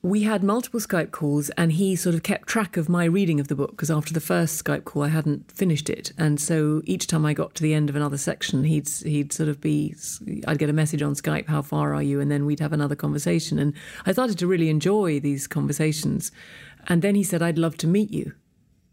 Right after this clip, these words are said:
And I was filming, you know, and I said, "Well, where are you?" He said, "I'm in Saint Louis scouting." So I looked up. He said, "I'd like to meet you this weekend." He said, "Can you do it?"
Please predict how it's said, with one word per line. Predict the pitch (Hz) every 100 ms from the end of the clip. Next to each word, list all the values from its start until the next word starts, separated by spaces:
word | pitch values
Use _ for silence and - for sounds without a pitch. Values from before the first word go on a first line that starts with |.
| _ _ -
And | 170
I | 180
was | 180 156
filming, | - 247 240 139 156 143
you | 175
know, | 170 135 -
and | - 165 156 - - -
I | 170
said, | 175
"Well, | 175
where | 185 180
are | 196 254
you?" | 196
He | 143
said, | 165
"I'm | 160 160
in |
Saint | 151 160 160
Louis | 214 214 208
scouting." | - 185 196 - - - _ _ _
So | -
I | 170
looked | 196 - -
up. | 190 - - - _ _ -
He | 170
said, | 175
"I'd | 170
like | 185 170
to | 165
meet | 165
you |
this | 156 165
weekend." | 160 151 180 160 139 -
He |
said, | 156 151
"Can | -
you | 156
do | 151 170
it?" | -